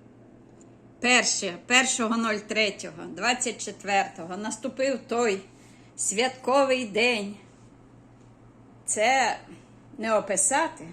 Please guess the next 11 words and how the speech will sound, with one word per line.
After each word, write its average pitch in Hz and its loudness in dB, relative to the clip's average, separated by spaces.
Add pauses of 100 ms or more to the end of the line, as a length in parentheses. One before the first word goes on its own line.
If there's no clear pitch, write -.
(100)
ви 180 -6
ж 175 -8
бачите, 202 0
це 262 2
не 233 2
просто 294 4
святковий 208 0
день, 170 -4
бачите? 226 -2 (500)
Замочую 190 -4
зразу. 156 -8